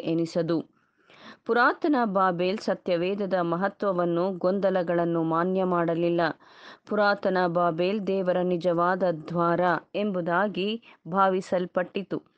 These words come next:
ಆದರೆ ದೇವರು ಅದನ್ನು ಗೊಂದಲ, ಎಂದರೆ ತಾರುಮಾರು ಎಂಬುದಾಗಿ ಗುರುತಿಸಿದನು. ಆದಿಕಾಂಡ ಹನ್ನೊಂದು ಒಂಬತ್ತು. ಹೀಗಾಗಿ ಅದು ಇಂದು ಆಕೆಯ ಪ್ರತಿ ಸಂಕೇತದೊಂದಿಗೆ ಇದೆ. ಆಕೆಯು ತನ್ನನ್ನು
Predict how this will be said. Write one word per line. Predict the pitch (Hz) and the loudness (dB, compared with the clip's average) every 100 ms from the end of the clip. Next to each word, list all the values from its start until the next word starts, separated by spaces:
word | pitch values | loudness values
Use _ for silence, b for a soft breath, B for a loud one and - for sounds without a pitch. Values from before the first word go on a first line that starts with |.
| B B B B | B B B B
ಆದರೆ | 208 254 349 269 233 202 | 2 2 2 0 0 0
ದೇವರು | 196 220 214 196 | 0 0 0 -2
ಅದನ್ನು | - 180 180 180 202 247 _ - | -2 -2 0 0 -2 -4 _ -4
ಗೊಂದಲ, | 180 190 175 170 180 160 - | -2 0 0 2 2 0 -2
ಎಂದರೆ | 175 175 165 175 208 | -2 0 0 0 -2
ತಾರುಮಾರು | 220 180 175 175 170 165 165 - | 0 2 2 0 0 0 0 -2
ಎಂಬುದಾಗಿ | 190 185 170 175 220 170 202 | -2 -2 0 0 0 -2 -6
ಗುರುತಿಸಿದನು. | 196 170 170 - 175 165 175 175 - b b b - | -6 -6 -4 -6 -8 -2 0 0 -2 b b b -4
ಆದಿಕಾಂಡ | 180 185 170 - 170 170 170 | -2 0 -2 -2 0 2 0
ಹನ್ನೊಂದು | 170 170 190 202 196 226 - | 0 -2 -2 -2 -2 -2 -2
ಒಂಬತ್ತು. | 175 170 170 - 165 - B B B | -2 -2 -4 -6 -8 -10 B B B
ಹೀಗಾಗಿ | 247 254 220 190 180 170 220 277 _ _ | -6 -4 0 0 0 -2 -6 -8 _ _
ಅದು | 180 180 170 - 226 _ _ | -4 -2 -2 -4 -8 _ _
ಇಂದು | 185 214 202 180 - | -4 -2 -2 -2 0
ಆಕೆಯ | 190 185 180 165 160 175 b b - | 0 0 -2 0 0 -4 b b -6
ಪ್ರತಿ | 202 208 285 | -4 -2 -2
ಸಂಕೇತದೊಂದಿಗೆ | 285 202 180 185 180 170 170 175 165 160 170 - | -2 -2 -2 -4 -2 -2 0 -2 -2 -2 -2 -2
ಇದೆ. | 165 160 147 - _ | -2 -2 -2 -4 _
ಆಕೆಯು | 170 175 175 170 165 | -2 -2 -2 -4 -2
ತನ್ನನ್ನು | 175 170 170 175 | -2 0 0 -2